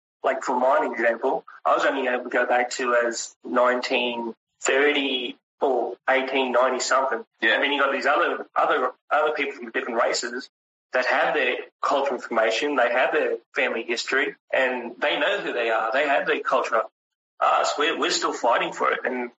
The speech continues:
Speaker 1: in many cases, the only thing that we've got left is who we have now.
Speaker 2: Yeah.
Speaker 1: Like, I, I, I have
Speaker 2: It's a puzzle.
Speaker 1: Yeah, it's a puzzle.
Speaker 2: Yeah.
Speaker 1: And that's what Aboriginal people fight to sort of,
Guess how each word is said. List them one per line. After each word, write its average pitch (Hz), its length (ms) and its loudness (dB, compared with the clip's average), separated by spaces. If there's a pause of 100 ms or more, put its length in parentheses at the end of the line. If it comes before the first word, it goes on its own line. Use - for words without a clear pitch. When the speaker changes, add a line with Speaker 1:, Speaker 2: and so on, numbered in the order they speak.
(120)
Speaker 1:
in 131 160 -4
many 143 240 -2
cases, 131 360 -2
the 131 60 0
only 139 120 -2
thing 143 160 -8
that 120 100 -4
we've 113 140 -2
got 117 160 0
left 135 220 -2
is 117 160 -10 (480)
who 123 100 0
we 123 120 2
have 120 300 2
now. 117 440 2 (200)
Speaker 2:
Yeah. 120 180 2 (240)
Speaker 1:
Like, 123 160 4
I, 127 200 2 (100)
I, 127 380 -2
I 131 100 4
have 127 220 -2
Speaker 2:
It's 131 80 2
a - 0 -
puzzle. - 280 -2 (200)
Speaker 1:
Yeah, 160 100 2
it's 120 160 -4
a - 40 -2
puzzle. - 400 0 (400)
Speaker 2:
Yeah. 107 120 0
Speaker 1:
And - 200 0 (180)
that's 143 180 -2
what 131 80 2
Aboriginal 123 320 -4
people 127 240 -6
fight 120 400 -2
to 113 260 -2
sort 113 280 0
of, 107 60 4